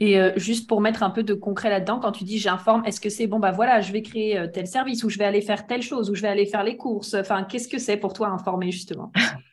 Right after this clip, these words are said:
Speaker 2: Ben, moi, c'est genre, « J'ai fait ça, inscrivez-vous ou non, je m'en fous. » <laughs> Tu sais, moi, c'est vraiment, euh,
Speaker 1: <laughs> C'est tellement manifestant.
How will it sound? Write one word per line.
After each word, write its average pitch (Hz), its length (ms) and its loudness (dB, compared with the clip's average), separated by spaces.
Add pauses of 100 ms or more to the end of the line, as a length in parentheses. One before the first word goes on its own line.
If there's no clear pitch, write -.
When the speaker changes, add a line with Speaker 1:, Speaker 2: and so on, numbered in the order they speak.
(180)
Speaker 2:
Ben, 208 120 6
moi, 220 100 6
c'est 208 140 0
genre, « 170 180 6
J'ai 220 160 6
fait 262 160 4
ça, 233 380 4 (160)
inscrivez-vous 226 560 4
ou - 20 6
non, 208 140 4
je 208 80 -10
m'en 196 100 0
fous. » - 220 -12
<laughs> - 360 -6
Tu 220 60 6
sais, 226 80 8
moi, 233 80 4
c'est 208 160 0 (100)
vraiment, 185 200 4
euh, 185 380 4 (160)
Speaker 1:
<laughs> 233 340 -4
C'est 190 340 -6
tellement 226 480 2
manifestant. 226 920 0